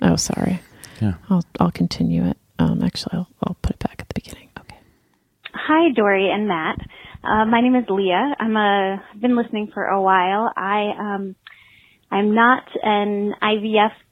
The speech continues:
Speaker 3: journeyer. I have two, uh, non-science babies, but I started listening,
Speaker 2: Miracle babies.
Speaker 3: uh, for a friend who's going through I V F, and I was just trying to do my homework, but I got hooked. Um,
Speaker 2: <laughs>
Speaker 3: but I had to call in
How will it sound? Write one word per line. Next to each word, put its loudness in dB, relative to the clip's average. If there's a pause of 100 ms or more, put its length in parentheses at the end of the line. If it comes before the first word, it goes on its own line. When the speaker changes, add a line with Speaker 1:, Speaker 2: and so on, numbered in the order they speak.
Speaker 3:
journeyer. 0
I 2
have -4 (160)
two, 2
uh, 0
non-science 0 (360)
babies, 2
but 4
I 2
started 0
listening, 0
Speaker 2:
Miracle 4
babies. -4
Speaker 3:
uh, 2 (120)
for 0 (220)
a -12 (160)
friend 2 (140)
who's -12
going -2
through -2
I 4
V 0
F, 0
and -8 (600)
I -10
was -10
just -16
trying -4
to -18
do 0
my 6
homework, 0
but 0
I -2
got -2
hooked. -4 (540)
Um, 2 (140)
Speaker 2:
<laughs> -20
Speaker 3:
but 2
I 2
had -2
to -4
call 2
in -4